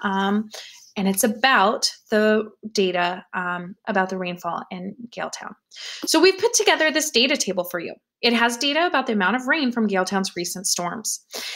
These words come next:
It also includes information about the amount of surface water in Gale Town. Remember, local surface water is all of the water that is at the surface and that can evaporate, including water from the lake. So before the lake,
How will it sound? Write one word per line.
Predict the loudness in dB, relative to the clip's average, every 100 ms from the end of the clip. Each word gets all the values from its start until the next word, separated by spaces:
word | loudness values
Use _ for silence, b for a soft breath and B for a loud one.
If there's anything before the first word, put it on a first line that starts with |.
| B 2
It | 4
also | 4 2
includes | -2 0 -2 0
information | 0 0 0 0 0 -2
about | -2 -2 -2
the | 2 4
amount | 4 4 0 -2
of | -2
surface | -2 -2 -4 -2
water | -2 0
in | 2
Gale | 4 2
Town. | 0 -10 _ _ 2
Remember, | 4 4 0 -6 _ 0
local | 4 6
surface | 6 4 2 0 0
water | 0 0
is | -4 -8 -2
all | 2 2
of | 0
the | 0
water | 4 4 4
that | 2 -2
is | -2
at | -4
the | -4
surface | -6 0 2 2 0 -4 -4 -6 _ _ _ 0
and | 0
that | 0
can | -2 -6
evaporate, | 0 0 0 -2 -6 -10 _ _
including | -10 -4 0 0 -2
water | -8 -10
from | -12 -14
the | -12
lake. | -14 _ _ _ -20 B B B 0
So | 2 2 2
before | -2 4 6 6
the | 6
lake, | 4 0